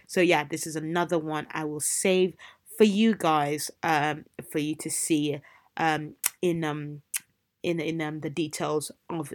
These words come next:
this podcast. Okay, so getting on with that, we've got Joe Martinez, who then replied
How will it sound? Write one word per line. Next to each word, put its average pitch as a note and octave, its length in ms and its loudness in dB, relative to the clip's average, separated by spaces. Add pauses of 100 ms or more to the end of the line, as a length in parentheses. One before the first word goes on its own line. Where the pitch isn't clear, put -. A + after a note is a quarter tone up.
this D3+ 200 -8 (120)
podcast. E3 540 2 (520)
Okay, D4 380 6
so A#3+ 420 4
getting A#3+ 300 2
on B3+ 80 4
with B3 120 6
that, A#3+ 180 0
we've G3+ 100 -8
got G3+ 180 2
Joe G#3 140 4
Martinez, G3+ 520 -2
who G3+ 100 -2
then F3 200 -2
replied D#3+ 580 -2